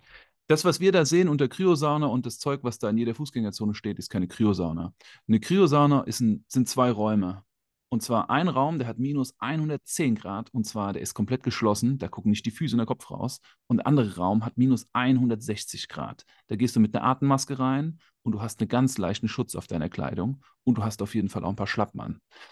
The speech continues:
Das ist tatsächlich eine Kältekammer. Und die könnt ihr finden in der Regel in Krankenhäusern oder in Kurkliniken.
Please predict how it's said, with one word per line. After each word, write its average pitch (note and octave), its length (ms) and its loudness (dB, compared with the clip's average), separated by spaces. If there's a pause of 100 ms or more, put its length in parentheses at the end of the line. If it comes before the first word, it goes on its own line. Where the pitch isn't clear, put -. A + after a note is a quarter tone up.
(1200)
Das D#3 260 2
ist - 240 -4
tatsächlich C#3+ 360 2
eine D#3+ 80 -2
Kältekammer. G2+ 640 -4 (180)
Und A2+ 200 0
die F#3 160 -4 (260)
könnt A3+ 360 2
ihr D3 120 4
finden G3 640 -2 (180)
in G#3 140 2
der G3 100 0
Regel E3 320 -4 (100)
in C#3+ 200 0
Krankenhäusern C#3 760 -2
oder D3+ 160 -4
in D#3 100 -4
Kurkliniken. G2+ 680 -4